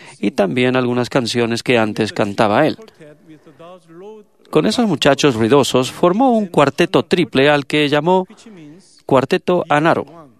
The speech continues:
que quiere decir sean uno. Les gustaba cantar juntos, pero a todos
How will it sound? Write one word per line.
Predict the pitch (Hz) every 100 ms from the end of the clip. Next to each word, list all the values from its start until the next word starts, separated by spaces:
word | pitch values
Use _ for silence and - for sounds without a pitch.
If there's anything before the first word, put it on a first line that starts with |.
| _ -
que | 135
quiere | 156 156
decir | 123 139 135 -
sean | - - 143 135
uno. | 120 98 - _ - _ 190 165 _ 160 139 123 _ _ _ -
Les | 135 143 135
gustaba | 151 190 214 151
cantar | - 104 113
juntos, | 107 101 98 - -
pero | - 143 143 - -
a | 139 135 135 -
todos | 214 202 196 190 -